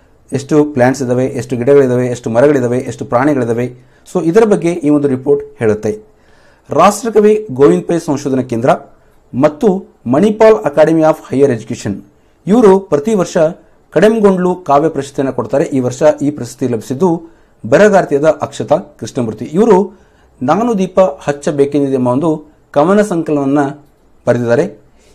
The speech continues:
ಈ ಕವನ ಸಂಕಲನ ಇನ್ನೂ ಅಪ್ರಕಟಿತ, ಅಂದ್ರೆ ಇನ್ನೂ release ಆಗಿಲ್ಲ ಇದು. So ಆ ಒಂದು ಸಂಕಲನಕ್ಕೆ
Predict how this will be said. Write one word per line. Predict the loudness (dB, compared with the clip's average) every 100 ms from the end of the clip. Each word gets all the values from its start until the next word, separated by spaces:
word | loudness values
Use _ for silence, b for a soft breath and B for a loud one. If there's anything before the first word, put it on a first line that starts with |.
| -2
ಈ | 0 0 -2
ಕವನ | 0 0
ಸಂಕಲನ | 0 -4 -2
ಇನ್ನೂ | 0 -2
ಅಪ್ರಕಟಿತ, | 0 0 2 0 -6 -6
ಅಂದ್ರೆ | -4 -2
ಇನ್ನೂ | 0 -2
release | -2 -2 -2
ಆಗಿಲ್ಲ | -4 -4
ಇದು. | -4 -4 -8
So | -12 _ -2
ಆ | 2
ಒಂದು | 4 2
ಸಂಕಲನಕ್ಕೆ | 0 2 2 0 -4 -6